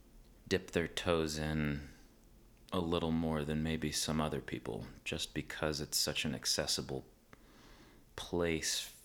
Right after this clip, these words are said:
for us emotionally and, like, based on what we do when we have the chance to do it, which is, like, delving in and out of other people's dark sides. Uh,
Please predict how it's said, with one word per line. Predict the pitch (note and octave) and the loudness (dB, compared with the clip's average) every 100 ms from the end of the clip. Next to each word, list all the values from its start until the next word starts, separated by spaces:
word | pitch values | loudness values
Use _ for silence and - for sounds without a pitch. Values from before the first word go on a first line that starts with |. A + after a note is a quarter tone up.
| - | -4
for | F2+ D#2 | 2 2
us | D2 C#2+ | 2 2
emotionally | D2 D#2+ C#3 C#3+ - G#2+ D#2+ C#2+ | 2 4 4 2 0 0 0 -2
and, | C2+ B1 | -2 -4
like, | A#1+ - | -6 -2
based | F#2 - | 0 0
on | D2 C#2+ | -2 -2
what | C#2+ | -4
we | C2+ A1 - - | -6 -10 -14 -6
do | F2+ G2 G2 G2 G2 G#2 - - | -2 0 2 2 0 -4 -14 -6
when | E2+ F2 | -2 0
we | E2 | 0
have | D#2 | 0
the | D#2 | 0
chance | D2+ D#2 D2 - | 0 0 0 -2
to | - | -4
do | - E2 E2+ | -2 0 2
it, | F2+ - - - | 0 -2 -12 -12
which | - D#2+ | -6 -2
is, | D2 - | -2 -2
like, | D3 D3 - - - - - | -4 -8 -12 -14 -14 -12 0
delving | E2 E2 D#2 E2 D#2+ | 2 2 2 2 2
in | E2 | 2
and | E2 | 2
out | D#2+ D#2 | 0 0
of | C#2 | 0
other | D2+ F#2+ | 0 0
people's | - G#2 E2+ E2 | 0 0 -2 0
dark | E2+ F2+ - | 0 0 0
sides. | - F#2 F#2+ F#2+ F#2+ - - - - - - - - - - - - - - - | 0 0 0 0 0 -2 -6 -20 -20 -18 -16 -16 -16 -16 -16 -16 -18 -20 -10 -4
Uh, | F#2 F#2 F2 E2+ E2 | 0 0 0 -2 -4